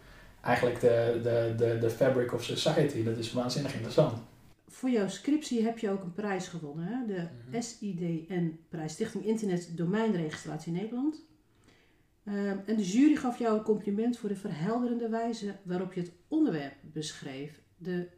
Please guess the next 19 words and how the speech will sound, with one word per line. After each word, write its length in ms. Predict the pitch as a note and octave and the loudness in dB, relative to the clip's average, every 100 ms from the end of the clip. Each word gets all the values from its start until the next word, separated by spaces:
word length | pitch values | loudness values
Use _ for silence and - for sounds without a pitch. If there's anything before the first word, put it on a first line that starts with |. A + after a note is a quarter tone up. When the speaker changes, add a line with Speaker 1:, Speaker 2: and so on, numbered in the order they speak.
| _ - | _ -16
Speaker 2:
vicevoorzitter 960 | - G3+ E3 - A#3+ B3+ B3 C4 C4+ - - _ | -2 -2 -2 -2 0 0 -2 -2 -4 -6 -16 _
van 100 | - - | -16 -10
Iperen, 380 | E3+ G3 A3 A#3 - _ - - _ _ _ | -10 -8 -10 -12 -20 _ -20 -20 _ _ _
eh, 100 | F3+ F3 | -6 -4
zij 200 | E3+ F#3 | -4 -6
zei, 360 | F3+ F3 E3+ F#3+ - _ _ _ _ _ _ _ _ | -4 -2 -4 -6 -16 _ _ _ _ _ _ _ _
"Ik 120 | G#3 | -2
was 120 | A3 F3+ | 0 2
blij 220 | A#3+ A#3 | 4 4
verrast 300 | A3+ G#3 G3+ | 4 0 0
door 100 | F#3 | 0
de 80 | F3+ | -2
verfrissende 720 | - F3+ - G#3+ G#3+ F3+ D#3+ | -4 -8 -4 -4 -2 -2 -4
visie 440 | - C4+ B3+ B3+ | -2 -2 0 -2
van 180 | A#3 G#3 | -2 -4
Krijger 440 | G#3+ G#3+ A3 A3+ | -4 -4 -4 -4
en 100 | F#3+ | -4
zijn 200 | F#3+ F3+ | -2 -2
koppeling 480 | - D4 C4 C4 D4+ | -2 -2 0 2 0